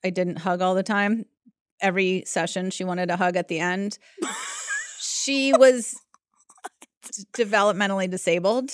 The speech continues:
Speaker 2: Okay.
Speaker 1: And so I, I kind of, it just didn't mean nearly as, like, it was, for her, it just was a,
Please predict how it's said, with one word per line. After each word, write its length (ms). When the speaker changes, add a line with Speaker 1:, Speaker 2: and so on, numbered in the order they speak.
Speaker 2:
Okay. 400
Speaker 1:
And 160
so 200
I, 300
I 120
kind 320
of, 400
it 120
just 280
didn't 260
mean 400
nearly 340
as, 220
like, 160
it 100
was, 400
for 240
her, 180
it 140
just 200
was 460
a, 140